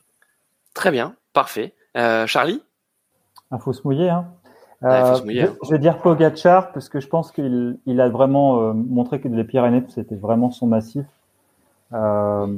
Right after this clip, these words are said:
Speaker 2: et je pense qu'il peut retourner la situation.
Speaker 1: Ok,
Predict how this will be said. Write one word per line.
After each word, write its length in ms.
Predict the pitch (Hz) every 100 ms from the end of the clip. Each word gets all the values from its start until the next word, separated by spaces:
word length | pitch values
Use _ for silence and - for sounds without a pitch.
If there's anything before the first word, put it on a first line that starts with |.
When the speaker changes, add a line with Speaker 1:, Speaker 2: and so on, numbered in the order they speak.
| 101 113
Speaker 2:
et 80 | 113
je 80 | 110
pense 160 | 139 135
qu'il 140 | -
peut 100 | 127
retourner 320 | 113 117 120
la 60 | 110
situation. 420 | 123 123 104 - _ _ _ _ _ _ _ _ _ _ _ - - _ _ _ - -
Speaker 1:
Ok, 320 | 311 302 101